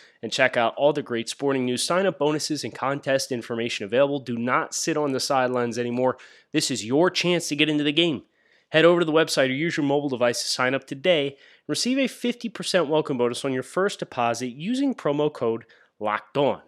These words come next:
BetOnline, your online sportsbook experts. This was a really fun fact-finding exercise for me over the course of the long weekend.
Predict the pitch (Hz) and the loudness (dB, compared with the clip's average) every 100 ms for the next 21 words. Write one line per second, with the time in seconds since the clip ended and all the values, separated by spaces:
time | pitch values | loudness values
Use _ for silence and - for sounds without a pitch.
0 | _ - 139 147 143 151 151 92 - _ | _ 4 4 4 2 2 0 -2 -10 _
1 | - 120 110 139 156 147 120 120 139 _ | -8 -8 -2 2 4 4 2 0 -6 _
2 | - - 196 202 - 135 - - _ 147 | -8 2 4 4 2 0 0 -14 _ 0
3 | 139 - - - - - _ _ _ _ | 0 0 -10 -12 -14 -14 _ _ _ _
4 | _ _ _ _ _ _ _ _ _ _ | _ _ _ _ _ _ _ _ _ _
5 | _ _ _ _ _ _ _ _ 160 - | _ _ _ _ _ _ _ _ -8 -4
6 | 185 190 160 160 156 143 - 143 131 127 | -2 0 2 4 2 0 0 4 4 4
7 | 123 117 - _ - - 117 110 - - | -2 -6 -14 _ -18 -4 -2 -2 -6 -20
8 | - - 113 113 110 104 101 104 - 117 | -12 -4 -2 -2 -4 -6 -8 -10 -12 -12
9 | - 120 - 120 107 107 - - 113 113 | -8 -8 -6 -2 -2 -4 -6 -8 -8 -6
10 | 107 110 107 - 120 113 107 104 110 107 | -6 -6 -10 -6 -6 -6 -10 -6 -4 -4
11 | 107 113 113 107 104 | -8 -8 -8 -10 -12